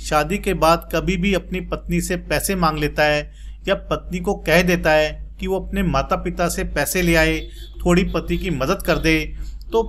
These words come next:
पति पर दहेज मांगने का आरोप लग जाता है। उस समय ये देखा नहीं जाता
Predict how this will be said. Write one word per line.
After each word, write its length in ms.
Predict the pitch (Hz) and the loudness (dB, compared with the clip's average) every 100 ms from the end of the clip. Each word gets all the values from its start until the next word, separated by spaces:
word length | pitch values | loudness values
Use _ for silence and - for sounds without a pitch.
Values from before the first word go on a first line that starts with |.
| - | 0
पति 280 | 165 190 185 | -2 -2 -2
पर 280 | 185 175 131 | 2 2 2
दहेज 360 | 135 147 202 175 | 2 4 2 4
मांगने 360 | 156 151 156 | 2 2 0
का 100 | 170 | 2
आरोप 360 | 123 131 170 170 | 2 2 0 0
लग 140 | 127 | -2
जाता 260 | 117 107 110 | 0 0 0
है। 260 | 104 104 - - 220 | -2 -4 -12 -10 0
उस 200 | 214 - | 4 4
समय 240 | 214 220 165 | 4 2 0
ये 160 | 180 196 | 0 2
देखा 320 | 160 160 208 | 0 2 2
नहीं 160 | 196 | 2
जाता 360 | 175 156 170 | 4 2 4